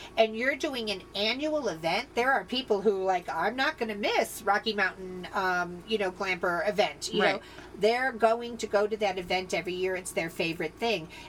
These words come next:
Speaker 1: And that event fills up. And so when a group gets too big, people can't get into events.
Speaker 2: It's so true.
Speaker 1: All right, now here's another thing, and you talked about this a little bit.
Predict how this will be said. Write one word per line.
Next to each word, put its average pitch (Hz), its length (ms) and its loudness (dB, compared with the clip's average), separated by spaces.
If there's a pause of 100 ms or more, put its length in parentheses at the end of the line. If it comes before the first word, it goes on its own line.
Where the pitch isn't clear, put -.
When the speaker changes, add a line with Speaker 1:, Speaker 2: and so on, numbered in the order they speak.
(120)
Speaker 1:
And 180 240 -2
that 180 220 4
event 190 340 0
fills 202 320 0
up. 359 220 4
And 208 120 -4
so 226 280 2
when 220 180 -4
a 208 80 -4
group 226 240 -2
gets 214 220 0
too 226 120 -4
big, 254 280 -2
people 226 260 -2
can't 208 420 -6
get - 200 2 (240)
into 220 580 -2 (100)
events. 165 520 -6
Speaker 2:
It's 196 100 -2
so 208 220 0
true. 208 340 -2 (720)
Speaker 1:
All 240 100 6
right, 185 180 4
now 233 180 4
here's 294 320 2
another 220 560 2
thing, 160 440 -6
and 214 200 0
you 349 220 4
talked 208 340 0
about 175 260 0
this 190 220 0
a 180 40 0
little 196 300 2
bit. 170 280 0